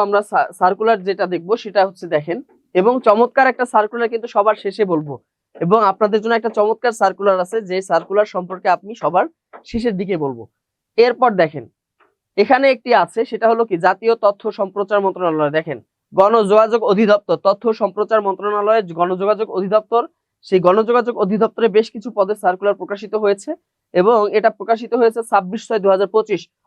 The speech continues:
অর্থাৎ গত মাসের ছাব্বিশ তারিখে এটি প্রকাশিত হয়েছিল। এবং এখানে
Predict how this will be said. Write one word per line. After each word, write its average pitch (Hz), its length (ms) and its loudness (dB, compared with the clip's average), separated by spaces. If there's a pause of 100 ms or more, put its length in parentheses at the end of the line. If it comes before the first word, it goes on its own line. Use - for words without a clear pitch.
অর্থাৎ 180 200 0 (100)
গত 190 120 2 (100)
মাসের 226 260 -4
ছাব্বিশ 190 340 2
তারিখে 214 320 0
এটি 208 200 -8
প্রকাশিত 202 360 -4
হয়েছিল। 202 440 0 (540)
এবং 196 160 4 (100)
এখানে 247 200 2